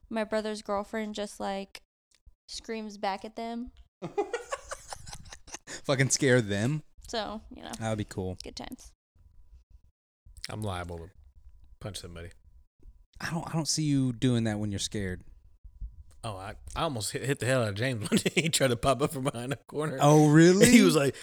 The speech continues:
Speaker 3: "Ah," and I said, <laughs> "Motherfucker." Like, I
Speaker 2: Did he get you good?
Speaker 3: I, he got me, yeah, he did
Speaker 2: Yeah.
Speaker 3: get me.
Speaker 2: You
Speaker 3: I
Speaker 2: ever
Speaker 3: co-,
Speaker 2: scared
Speaker 3: but I
Speaker 2: him?
Speaker 3: cocked back, ready to, and I had to
Speaker 2: Oh, this is your domicile, though. This is your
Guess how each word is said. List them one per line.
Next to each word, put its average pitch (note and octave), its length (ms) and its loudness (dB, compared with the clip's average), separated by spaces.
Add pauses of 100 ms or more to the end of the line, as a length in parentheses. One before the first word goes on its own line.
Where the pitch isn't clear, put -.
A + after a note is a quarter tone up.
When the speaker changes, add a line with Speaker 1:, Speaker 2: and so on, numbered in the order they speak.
Speaker 3:
"Ah," A#3+ 280 8
and G3+ 100 10
I - 40 4
said, - 280 8
<laughs> - 20 -12
"Motherfucker." A#3 920 -2 (400)
Like, - 140 -4
I D#3 140 6 (280)
Speaker 2:
Did C#3 120 4
he C3 60 4
get B2 220 2
you A2+ 60 -6
good? G#2+ 120 6
Speaker 3:
I, A#2+ 140 2 (300)
he D#3 160 -2
got D3 240 4
me, A2 100 -2
yeah, A2+ 140 2
he A#2+ 80 -2
did B2 140 2
Speaker 2:
Yeah. G#2 100 2
Speaker 3:
get G2+ 100 -4
me. F#2+ 140 -10 (640)
Speaker 2:
You - 40 4
Speaker 3:
I B2 40 6
Speaker 2:
ever B2 120 4
Speaker 3:
co-, - 60 4
Speaker 2:
scared B2+ 180 2
Speaker 3:
but C3 40 8
I C#3+ 40 6
Speaker 2:
him? C3 60 0
Speaker 3:
cocked C3 280 2
back, B2+ 300 4
ready A#2 240 -2
to, G#2 180 0 (920)
and - 100 -6
I A2+ 80 0
had G#2 120 0
to F#2 120 -10
Speaker 2:
Oh, D#3 180 8
this F#3+ 240 2
is C3 140 -2
your A2 80 2
domicile, G2+ 640 -2
though. E2+ 260 -6
This C3+ 180 0
is G#2 120 -8
your F#2+ 200 -4